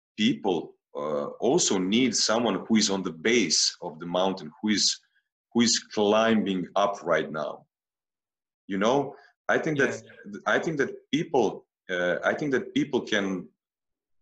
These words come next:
Speaker 1: I don't see you anymore. I don't know what's happening.
Speaker 2: Oh,
Speaker 1: Okay,
Speaker 2: yeah.
Speaker 1: it's okay
Speaker 2: Yeah,
Speaker 1: right
Speaker 2: yeah.
Speaker 1: now.
Speaker 2: It seems like my
Speaker 1: Uh,
Speaker 2: battery is dying soon. <laughs>
Speaker 1: <laughs> I think that, uh, that, uh, young people can really benefit from someone like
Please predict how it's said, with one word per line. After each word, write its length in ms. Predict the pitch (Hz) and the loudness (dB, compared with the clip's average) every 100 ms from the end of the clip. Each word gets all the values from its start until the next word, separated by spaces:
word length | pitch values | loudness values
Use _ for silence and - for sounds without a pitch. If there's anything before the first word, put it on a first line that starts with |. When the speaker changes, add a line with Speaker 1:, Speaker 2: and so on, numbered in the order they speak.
| - | -2
Speaker 1:
I 80 | 98 | 0
don't 180 | 98 | 0
see 140 | 92 107 | -2 -2
you 120 | 95 | 0
anymore. 340 | 85 80 80 | -2 -2 -2
I 60 | 78 | -2
don't 100 | 80 | -4
know 80 | 78 | -6
what's 220 | 76 76 | -6 -6
happening. 260 | 87 - 78 | -6 -6 -6
Speaker 2:
Oh, 80 | 107 | -4
Speaker 1:
Okay, 140 | 92 | -4
Speaker 2:
yeah. 60 | 87 - - - | -6 -10 -18 -10
Speaker 1:
it's 160 | 92 | -6
okay 240 | 92 87 80 | -4 -2 -2
Speaker 2:
Yeah, 100 | 139 | 0
Speaker 1:
right 160 | 78 | 0
Speaker 2:
yeah. 60 | 73 | 0
Speaker 1:
now. 40 | 71 | -6
Speaker 2:
It 300 | - - - - | -14 -20 -12 -8
seems 200 | 165 151 | -4 2
like 140 | 156 | 4
my 160 | 92 131 | 4 4
Speaker 1:
Uh, 20 | |
Speaker 2:
battery 360 | 156 160 139 135 | 4 4 0 -14
is 100 | 120 | -14
dying 260 | 156 143 | -10 -8
soon. 260 | 135 143 139 - | -8 -6 -8 -4
<laughs> 60 | 170 170 143 | -6 -4 -2
Speaker 1:
<laughs> 1300 | 139 - 202 139 - _ _ _ _ - - - 101 | 0 2 2 2 -2 _ _ _ _ -20 -18 -8 0
I 120 | 113 | 0
think 180 | 123 139 | 2 2
that, 140 | 123 - | 0 0
uh, 320 | 98 98 95 98 | 4 6 6 4
that, 140 | 95 85 | 0 2
uh, 420 | 92 90 85 - | 4 6 2 0
young 320 | 82 98 123 147 | -2 0 0 2
people 340 | 135 135 113 95 | 2 2 0 0
can 380 | 104 95 92 - | 0 0 -2 -8
really 440 | 85 87 120 135 | -8 0 2 4
benefit 520 | 92 113 123 - 95 - - | 4 2 2 0 -2 -4 -4
from 220 | 92 87 | -4 -2
someone 460 | - - 107 110 98 | -2 0 2 2 2
like 240 | 90 87 | 2 0